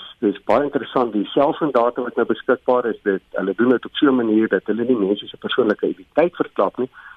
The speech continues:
maar jy kan sien in watter gebiede, eh, hulle rondbeweeg het. En dan soos ek ook gesê het, is hierdie,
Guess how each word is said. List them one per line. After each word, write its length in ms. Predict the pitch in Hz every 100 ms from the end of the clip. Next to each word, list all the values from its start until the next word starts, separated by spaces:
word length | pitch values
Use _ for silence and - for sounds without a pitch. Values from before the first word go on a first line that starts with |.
| _
maar 280 | 123 165 180
jy 100 | 147
kan 220 | - 143 -
sien 160 | 165 135
in 120 | 110
watter 300 | 95 110 147
gebiede, 640 | - - 107 107 120 110 - _ _ _
eh, 340 | 101 95 92 90
hulle 240 | - 101 101
rondbeweeg 640 | 95 107 131 110 110 110
het. 120 | 190 - - -
En 100 | 165
dan 100 | 170
soos 180 | 185 180
ek 140 | -
ook 160 | 190 -
gesê 240 | 170 160
het, 120 | 143
is 140 | 127 -
hierdie, 280 | 120 123